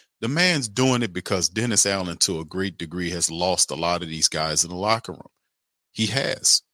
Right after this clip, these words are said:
With this late in the game, a lot of people have lost faith in Dennis Allen, and it's quite evident they've lost faith in,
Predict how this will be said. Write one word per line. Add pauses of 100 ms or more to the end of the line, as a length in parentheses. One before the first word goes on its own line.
(180)
With
this
late
in
the
game,
a
lot
of
people
have
lost
faith
in
Dennis
Allen, (560)
and
it's
quite
evident (260)
they've
lost
faith
in,